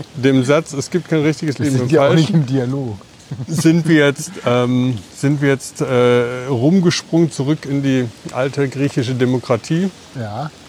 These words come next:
Speaker 2: wo der Idiot der war oder die, die nicht aktiv am Geschehen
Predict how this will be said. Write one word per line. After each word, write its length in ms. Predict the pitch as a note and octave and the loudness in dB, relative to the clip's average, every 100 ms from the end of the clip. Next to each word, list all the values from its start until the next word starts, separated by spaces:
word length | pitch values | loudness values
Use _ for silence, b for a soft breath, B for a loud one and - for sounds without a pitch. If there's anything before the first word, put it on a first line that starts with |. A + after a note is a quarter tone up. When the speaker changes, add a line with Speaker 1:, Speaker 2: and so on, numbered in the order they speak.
| - | -8
Speaker 2:
wo 140 | B2+ A#2+ | 0 0
der 180 | C3+ B2+ | 0 -2
Idiot 420 | A2+ B2 C3+ B2+ | -2 0 0 2
der 180 | B2+ B2+ | 0 2
war 340 | C3 C3+ B2+ | 2 0 -2
oder 200 | A#2 A#2+ | -2 -2
die, 300 | A2+ B2+ C3 | 0 -2 -2
die 160 | A#2+ A#2+ | 0 0
nicht 380 | B2+ B2+ - - B B B B | 2 0 -6 -18 B B B B
aktiv 560 | - B2 - - C#3+ C#3 - - | -6 -6 -6 -2 0 0 -4 -4
am 300 | A#2 B2 A#2 - | 0 0 0 -4
Geschehen 680 | B2+ - C#3 C3 D3 D3 | -6 -4 0 2 2 2